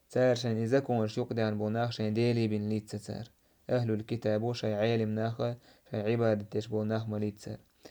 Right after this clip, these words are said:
سندير بلغ دول وينا لا إله إلا الله ألجي ويا الله عز وجل متاح خلديش خلر. تحق الله سان سعاديك شو ويش سهلر. تحق متاح خلر قح. الله سان عز وجل.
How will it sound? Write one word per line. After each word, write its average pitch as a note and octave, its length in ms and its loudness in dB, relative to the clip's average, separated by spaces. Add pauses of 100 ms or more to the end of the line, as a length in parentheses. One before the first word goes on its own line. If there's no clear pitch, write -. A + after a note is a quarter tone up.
(180)
سندير A#2 360 0
بلغ A#2 340 2
دول A#2 280 2
وينا A#2 400 0 (340)
لا B2 180 4
إله A2+ 500 2
إلا G#2+ 120 0
الله A2 280 2
ألجي A2 560 -2 (320)
ويا A#2 500 2
الله A2+ 500 4
عز A2 260 0
وجل G#2+ 300 2
متاح A2 340 0
خلديش G#2+ 440 0
خلر. A#2+ 280 -2 (560)
تحق - 280 -6
الله B2 420 4
سان A2+ 360 -4
سعاديك A#2 520 -2
شو - 160 -6
ويش A2 380 0
سهلر. A2+ 720 -2 (460)
تحق - 240 -6
متاح A#2 420 0
خلر A#2 300 0
قح. G#2+ 300 -8 (840)
الله A2+ 440 2
سان G#2+ 220 -2
عز G#2 260 -2
وجل. G2+ 400 -2